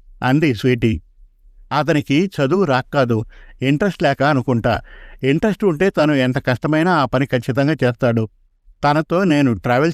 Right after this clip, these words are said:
చేస్తున్నాను కదా, తన గురించి నాకు తెలుస్తుంది. పాపం ఎంత బాధపడుతున్నాడో. ఆగు, ఒక్కసారి చూసి వస్తాను." "ఎక్కడికి వెళ్ళేది?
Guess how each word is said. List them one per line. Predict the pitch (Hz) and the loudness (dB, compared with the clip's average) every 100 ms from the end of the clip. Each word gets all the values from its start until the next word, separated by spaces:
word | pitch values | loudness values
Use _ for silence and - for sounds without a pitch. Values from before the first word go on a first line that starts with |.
| - | -2
చేస్తున్నాను | 135 - 139 135 | -2 -2 -2 0
కదా, | 123 127 123 107 - - - - | 0 0 0 -2 -10 -20 -12 -2
తన | 147 147 | 0 0
గురించి | 135 170 170 165 | 0 0 0 0
నాకు | 165 135 | 0 -2
తెలుస్తుంది. | - 131 123 - 120 117 95 - - - | -2 -2 -2 -2 0 0 -4 -14 -20 -6
పాపం | 131 139 - 113 65 | -2 0 0 -2 -2
ఎంత | 120 127 147 | -4 -2 0
బాధపడుతున్నాడో. | 117 123 143 135 139 131 123 107 98 - - - - | 0 0 -2 -4 0 0 0 -2 -6 -12 -20 -20 -6
ఆగు, | 127 156 180 180 _ _ _ | -2 0 0 -4 _ _ _
ఒక్కసారి | 127 135 127 139 175 147 139 | -6 -4 -2 0 0 0 -2
చూసి | 143 | 0
వస్తాను." | 147 110 147 139 139 139 - - - _ _ _ _ - - - - _ - | -2 0 0 0 0 -4 -10 -20 -20 _ _ _ _ -20 -20 -20 -20 _ -4
"ఎక్కడికి | 131 196 214 214 | -2 0 0 2
వెళ్ళేది? | 180 151 147 131 165 | 4 2 2 2 2